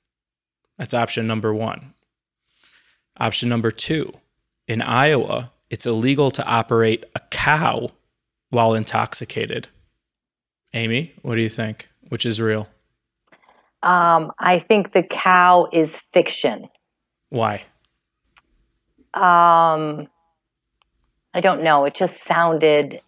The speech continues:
Speaker 2: not, I think in Delaware there are, there could be a lot of laws like the one you described. I, I don't know. I just think that one <laughs> sounded better, more like
Speaker 1: <laughs>
Speaker 2: fact. They're both sort of
Speaker 1: Hey,
Speaker 2: strange.
Speaker 1: there's, there's a lot to be said for legal instinct.
Speaker 2: Yeah.
Speaker 1: Chastity,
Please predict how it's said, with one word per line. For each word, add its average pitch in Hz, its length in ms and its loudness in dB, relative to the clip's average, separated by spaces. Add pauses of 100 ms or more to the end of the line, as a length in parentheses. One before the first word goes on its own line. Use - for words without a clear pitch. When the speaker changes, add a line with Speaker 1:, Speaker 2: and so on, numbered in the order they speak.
(600)
Speaker 2:
not, 147 440 -4 (280)
I 175 100 2
think 190 200 2
in 180 140 4
Delaware 165 460 6
there 151 120 4
are, 147 380 0
there 147 160 0
could 147 160 -4
be 147 100 2
a 143 80 4
lot 143 180 4
of 139 100 0
laws 135 380 2
like 131 160 -6
the 143 60 -6
one 135 160 -2
you 131 80 -6
described. 135 680 -2
I, 147 220 -6
I 160 100 -2
don't 160 120 2
know. 127 160 -2
I 147 120 -6
just 147 200 0
think 151 180 -2
that 147 160 4
one 151 140 -2
<laughs> - 0 -
sounded 185 400 2
better, 185 240 4
more 196 180 6
like 190 440 2
Speaker 1:
<laughs> 403 340 -2
Speaker 2:
fact. 175 680 4
They're 226 140 6
both 240 260 6
sort 240 200 6
of 226 140 0
Speaker 1:
Hey, - 80 2
Speaker 2:
strange. 220 440 4 (540)
Speaker 1:
there's, 147 320 2
there's 147 200 0
a 165 40 4
lot 160 160 4
to 156 60 -8
be 151 100 2
said 131 220 2
for 123 120 0
legal 113 340 0
instinct. 110 480 -6
Speaker 2:
Yeah. 185 260 6
Speaker 1:
Chastity, 139 560 0